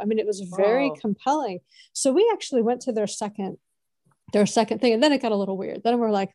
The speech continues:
Speaker 1: "Hmm, okay, there's, there's something a little more going on here." But they
Speaker 2: <laughs> Yeah,
Speaker 1: were
Speaker 2: yeah,
Speaker 1: just
Speaker 2: yeah.
Speaker 1: such nice people. And it was, you know, we were kind of part of this crazy woo-woo community <laughs> in Santa Fe where people were way out there. And yet the Heaven's Gate people were not. They were like, you know, "We're just, we're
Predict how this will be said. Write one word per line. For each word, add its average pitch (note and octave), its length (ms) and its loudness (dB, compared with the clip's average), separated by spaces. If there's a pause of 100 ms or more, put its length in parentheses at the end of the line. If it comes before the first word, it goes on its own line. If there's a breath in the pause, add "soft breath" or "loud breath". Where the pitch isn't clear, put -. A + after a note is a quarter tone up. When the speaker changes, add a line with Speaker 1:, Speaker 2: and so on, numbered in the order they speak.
Speaker 1:
"Hmm, A3+ 320 -4 (100)
okay, G3+ 200 0
there's, G3+ 260 2 (140)
there's B3+ 160 4
something D4+ 280 2
a A#3 40 2
little A3 160 2 (140)
more G#3+ 180 2
going G#3 260 -2
on G#3 180 -4
here." D#4 280 -6 (280 loud breath)
But A3+ 160 2
they A#3 60 4
Speaker 2:
<laughs> - 20 6
Yeah, G#3+ 80 4
Speaker 1:
were A3 60 4
Speaker 2:
yeah, G#3 140 4
Speaker 1:
just F3+ 100 2
Speaker 2:
yeah. F#3 140 4
Speaker 1:
such E3+ 120 -4
nice D4+ 320 -4
people. B3 420 -4
And A#3 200 -2
it C4 120 -6
was, C4 220 -4 (260)
you C#4+ 80 -4
know, C4+ 100 -2
we B3+ 100 0
were A#3+ 140 -4
kind D4 260 -8
of - 140 -10
part A#3+ 140 2
of G3+ 100 -2
this G3+ 180 -2 (220)
crazy A3 340 2
woo-woo G3+ 540 2
community G#3 640 0
<laughs> - 240 -2
in A#3+ 80 2
Santa B3 500 2
Fe G#3 360 0 (320 soft breath)
where A#3+ 100 0
people E4+ 280 0
were G3+ 220 2
way A3 400 -2
out G#3 220 -4 (100)
there. G3+ 160 -6
And A#3 240 -2
yet A#3+ 140 -2
the G3+ 80 -4
Heaven's C4+ 400 -6
Gate E4 260 2
people G#3 500 2 (240)
were A3+ 160 6
not. A3 380 0 (100)
They A3 160 0
were C#4+ 200 -2
like, G#3+ 320 -2
you A3+ 80 -4
know, G#3 200 -2
"We're G#3 220 -6
just, - 400 -12
we're G#3 120 -2